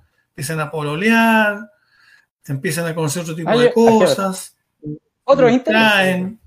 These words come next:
Speaker 2: interés.
Speaker 1: Exactamente. Entonces, ¿qué, cómo hacerlo para que el chico lo que lo haciendo, pero que no se pierda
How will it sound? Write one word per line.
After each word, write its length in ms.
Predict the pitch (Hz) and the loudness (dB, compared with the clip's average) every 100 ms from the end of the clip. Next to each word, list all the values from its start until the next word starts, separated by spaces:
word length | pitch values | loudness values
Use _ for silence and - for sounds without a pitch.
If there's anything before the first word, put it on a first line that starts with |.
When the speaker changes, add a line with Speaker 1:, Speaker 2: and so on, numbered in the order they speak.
| _ _ _ _ _ _ _ _ _ _ | _ _ _ _ _ _ _ _ _ _
Speaker 2:
interés. 220 | 131 - _ _ _ | -20 -20 _ _ _
Speaker 1:
Exactamente. 880 | - - 220 254 175 - 131 147 | -20 -2 2 2 0 -6 -10 -10
Entonces, 420 | 165 147 208 - - | -12 -8 -8 -8 -6
¿qué, 360 | 233 220 _ | -4 -4 _
cómo 240 | - 254 247 | -6 -2 -2
hacerlo 340 | 220 262 269 262 _ - 254 | 0 0 0 -2 _ -6 -4
para 240 | 226 220 208 | -2 -4 -4
que 100 | 208 | -10
el 40 | |
chico 420 | - 226 233 226 - _ _ _ _ _ _ _ | -8 -2 0 -2 -14 _ _ _ _ _ _ _
lo 180 | 190 185 - _ - | -8 -8 -10 _ -6
que 100 | 214 | -4
lo 100 | 202 | -4
haciendo, 600 | 311 339 175 139 131 - _ _ _ _ _ _ _ _ _ | -2 0 0 -2 -8 -12 _ _ _ _ _ _ _ _ _
pero 340 | - - 196 196 | -10 -8 -6 -6
que 140 | 202 | -4
no 140 | 202 233 | -2 0
se 160 | 233 | 0
pierda 680 | 226 233 262 247 254 262 - | 2 4 4 0 -4 -4 -8